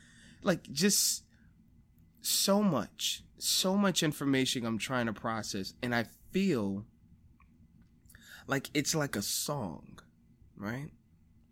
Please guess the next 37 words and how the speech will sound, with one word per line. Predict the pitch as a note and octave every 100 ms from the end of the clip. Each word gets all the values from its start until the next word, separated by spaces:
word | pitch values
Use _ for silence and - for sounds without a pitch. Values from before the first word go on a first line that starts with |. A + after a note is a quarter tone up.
| - _ _ _ - - - -
I | C#3
feel | C3 - F#3 F3+ F3
like | D3 C3+ B2+
it's | G#2+ - - _ _ -
between | A2+ A#2 - D#3 B2+
her | - - F3
chatter | E3 - E3 D#3 D3+ D3 - - - - _ _ _ _
and | B2 A#2+ G#2+ - -
the, | G#2+ G#2+ G2+ - - - - - - - _ - - - - -
just | - B2
me | C3 D#3+
processing | - - E3+ E3 C#3 - A#2
and | G#2
talking | - D3+ C#3 C3+
to | C3+
myself | A#2 A2 B2+ A#2+
in | A2+
my | G#2+ G2+
head. | A#2 A#2+ F#2+
It's | G2 - -
just | C3 - -
like, | A#2 G#2
it's | G2+ -
like | C3+ C3
a, | A2+ F2+
it's | - -
like | D#2+ -
a |
song | F2 - D3 D#3+ D3 G2+
that | E2+
you | A2
just | A#2+ B2+ -
wanna | A#2 F#2
shut | - - A#2+ -
the | -
fuck | - A2+ G2 -
off. | F#2 C#3 -